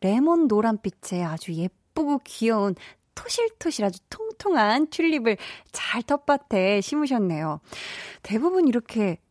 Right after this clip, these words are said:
텃밭에는 뭐 상추나 이런 거 먹는 거 심지 않나요? 이렇게 또 봄이라고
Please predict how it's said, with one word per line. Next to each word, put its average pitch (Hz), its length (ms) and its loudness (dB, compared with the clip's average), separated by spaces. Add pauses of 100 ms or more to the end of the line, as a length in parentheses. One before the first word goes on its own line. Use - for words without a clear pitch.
(140)
텃밭에는 277 1300 -2 (400)
뭐 226 120 0
상추나 370 760 2
이런 233 260 4
거 233 200 4
먹는 254 420 6
거 339 80 4
심지 285 340 2
않나요? 170 380 0
이렇게 220 320 0 (140)
또 175 480 0
봄이라고 220 1040 2